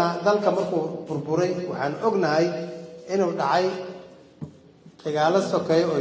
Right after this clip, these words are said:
jahli ah oo qolo qolo la soo laayay. Inay dhacday waxa la yiraahdo birmageeto, dadkii loo laynayay, inaa adduunka qaxooti aan aadnay. Ma jirin Soomaaliya burburka ka hor, dibadaha lama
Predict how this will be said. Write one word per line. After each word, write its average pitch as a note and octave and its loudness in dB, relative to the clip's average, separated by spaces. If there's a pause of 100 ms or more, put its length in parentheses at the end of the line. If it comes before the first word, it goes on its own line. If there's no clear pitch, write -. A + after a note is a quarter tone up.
jahli F3 4
ah F3 2
oo D3 -2
qolo D3+ 0
qolo E3 0 (100)
la C#3+ -2
soo D3 -4
laayay. C3+ -4 (1080)
Inay F#3 2
dhacday D#3 0 (560)
waxa E3+ 0
la D#3+ 4
yiraahdo D3+ 4 (1120)
birmageeto, D#3 0 (600)
dadkii F3+ 0
loo D3+ 0
laynayay, C#3+ -2 (640)
inaa F3+ 2
adduunka F3+ -2
qaxooti D3 0
aan C#3 0
aadnay. - -10 (1080)
Ma G3+ 4
jirin G3+ 4
Soomaaliya E3 2
burburka F3 0
ka F#3+ 0
hor, D#3 4 (1200)
dibadaha F3 6
lama D#3 4